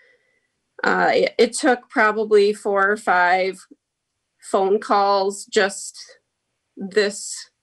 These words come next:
Monday to finagle a way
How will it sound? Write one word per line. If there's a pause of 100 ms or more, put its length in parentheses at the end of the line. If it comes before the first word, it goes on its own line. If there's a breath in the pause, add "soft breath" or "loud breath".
Monday (640 soft breath)
to (180)
finagle
a
way